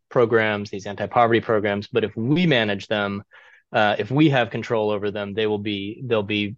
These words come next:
much more efficiently and effectively run." Um, and so I saw a sort of kindred, um,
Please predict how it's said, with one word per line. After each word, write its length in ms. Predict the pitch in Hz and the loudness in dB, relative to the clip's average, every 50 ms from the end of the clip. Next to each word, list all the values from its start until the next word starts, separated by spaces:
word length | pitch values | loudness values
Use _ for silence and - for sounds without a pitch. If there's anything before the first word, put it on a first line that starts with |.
| _ | _
much 300 | - 139 120 123 117 - | -6 -2 0 0 0 0
more 140 | - 107 101 | 0 0 0
efficiently 500 | 95 - - 127 - - 120 107 101 101 | 0 0 0 0 0 0 -2 -4 -6 -6
and 80 | 101 98 | -6 -8
effectively 640 | 95 - - 110 - - 110 95 101 95 95 95 90 | -4 -2 -2 -2 0 0 -2 -2 -2 -2 -4 -4 -6
run." 480 | 92 98 107 104 98 95 92 90 87 - - - - | -6 -4 -2 0 0 0 -2 -6 -10 -12 -10 -4 -2
Um, 460 | 135 117 113 110 104 101 98 98 117 | 0 2 4 4 4 2 0 -2 -4
and 240 | 123 123 113 110 104 | -4 -4 -4 -4 -2
so 320 | - 123 110 107 104 98 - - - - - - - | 2 4 4 4 4 2 -2 -8 -16 -16 -10 -6 -4
I 80 | 113 | -2
saw 240 | - - - 147 135 | 0 2 4 6 6
a 60 | 127 | 4
sort 180 | - - 131 113 | 4 2 0 0
of 180 | 107 104 - | 0 -2 -6
kindred, 720 | - - - 165 156 139 135 135 120 113 107 104 87 95 _ _ _ _ _ _ _ _ _ _ _ - | -8 -6 -4 -2 -2 0 2 2 2 2 2 0 -4 -10 _ _ _ _ _ _ _ _ _ _ _ -4
um, 540 | 120 113 110 104 101 98 98 98 101 - | -2 0 0 0 0 -2 -4 -8 -10 -14